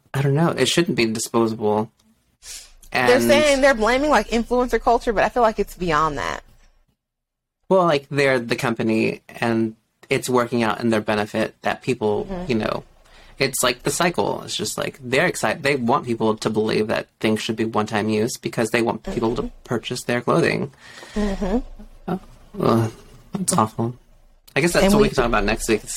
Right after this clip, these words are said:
Speaker 1: sustainability.
Speaker 2: Yes, sustainability in fashion, and how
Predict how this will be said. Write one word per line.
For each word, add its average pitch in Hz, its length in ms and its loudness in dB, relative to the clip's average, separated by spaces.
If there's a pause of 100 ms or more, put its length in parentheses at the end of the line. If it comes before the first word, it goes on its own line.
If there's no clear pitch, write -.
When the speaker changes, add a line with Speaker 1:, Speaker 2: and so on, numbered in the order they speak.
(160)
Speaker 1:
sustainability. 107 640 0 (640)
Speaker 2:
Yes, 185 480 2
sustainability 196 680 0
in 185 160 -2
fashion, 180 360 0
and 160 140 -4
how 156 460 0